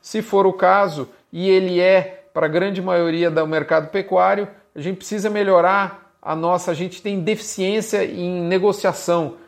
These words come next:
deficiência na comercialização do bovino, e eu tô te aguardando no nosso curso online, Gestão de Risco na Prática. É extremamente acessível, tá num preço, é, que não, não tem desculpa pra você não fazer,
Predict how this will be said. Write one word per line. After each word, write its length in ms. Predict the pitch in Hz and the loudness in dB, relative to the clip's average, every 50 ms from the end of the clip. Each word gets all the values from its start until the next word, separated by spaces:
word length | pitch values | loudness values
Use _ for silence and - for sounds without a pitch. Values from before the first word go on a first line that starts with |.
| _ - | _ -8
deficiência 600 | - 147 170 170 170 - 185 190 202 190 196 202 | -2 -2 -2 -2 -4 -4 -2 -2 -2 -2 -2 -2
na 120 | 190 185 | -2 -2
comercialização 800 | 180 - 190 185 185 165 - 185 175 175 160 180 165 - - 180 | -2 -2 -2 -2 -2 -4 -2 -2 -2 -2 0 -2 -2 -2 -2 -4
do 80 | 180 180 | -2 0
bovino, 440 | 165 175 160 131 127 170 196 190 196 | 0 0 0 -2 -2 -4 -2 -2 0
e 20 | |
eu 80 | 196 190 | -2 0
tô 160 | 196 220 208 | 0 -2 -2
te 100 | 208 - | 0 0
aguardando 560 | - - - 165 151 165 165 196 202 202 208 | 0 2 4 2 2 2 0 -4 -4 -4 -4
no 60 | 202 | -4
nosso 360 | 196 196 196 196 - - 190 - | -4 -2 -2 -2 -4 -6 -10 -12
curso 420 | - - 233 247 226 226 - 226 | -8 -4 -2 -2 -2 -2 -2 -2
online, 600 | 220 196 180 185 185 196 202 202 208 208 196 208 - _ _ _ | 0 0 2 2 2 2 0 -2 -4 -6 -8 -10 -16 _ _ _
Gestão 480 | - 143 147 180 175 175 - 220 233 233 | -10 -4 -2 -2 -2 0 0 2 2 2
de 140 | 226 208 202 | 2 0 0
Risco 340 | 165 196 226 220 226 - 220 | 0 0 -2 -2 -4 -4 -2
na 140 | 220 196 | -2 -2
Prática. 560 | - - 190 190 185 175 - - - 135 113 - - _ _ _ _ _ | 0 2 4 4 4 2 0 -4 -8 -8 -8 -8 -12 _ _ _ _ _
É 140 | - 180 202 | -4 -2 -2
extremamente 960 | 196 175 - - - - - - 233 269 277 269 247 220 214 214 214 214 220 | 0 -2 -4 -10 -12 -6 0 2 4 4 4 4 2 0 -2 -4 -4 -4 -4
acessível, 760 | 190 - - 190 160 - - - 208 220 202 202 214 208 208 - - _ _ _ _ - | -4 -4 -4 -6 -8 -8 -8 -6 -6 -4 -2 -2 -4 -4 -6 -14 -20 _ _ _ _ 0
tá 140 | - 208 | 2 2
num 180 | 220 226 226 220 | 2 2 0 0
preço, 580 | 220 214 196 196 202 190 - - 196 180 - - _ _ _ _ _ _ - | 2 2 4 4 4 2 0 -4 -4 -6 -6 -8 _ _ _ _ _ _ -10
é, 260 | - - 180 175 170 | -4 -2 0 0 -2
que 200 | - - - 214 | -4 -6 -6 -2
não, 280 | 208 220 240 233 226 202 | 0 2 2 2 2 0
não 240 | 202 214 240 254 | 0 0 0 0
tem 180 | - 247 247 254 | 0 -2 -2 -2
desculpa 600 | 220 240 233 - - - - 226 269 233 233 233 | -2 -4 -6 -8 -10 -8 -4 -4 -2 0 0 -2
pra 180 | 208 220 214 196 | 0 0 -2 -2
você 360 | 175 185 190 185 - 208 196 | 0 -2 -2 -4 -4 -4 -4
não 160 | 190 196 190 | -4 -4 -6
fazer, 600 | 175 - 180 160 143 131 156 180 196 202 202 - | -4 -2 -2 -2 -2 -2 -2 -2 -2 -2 -6 -12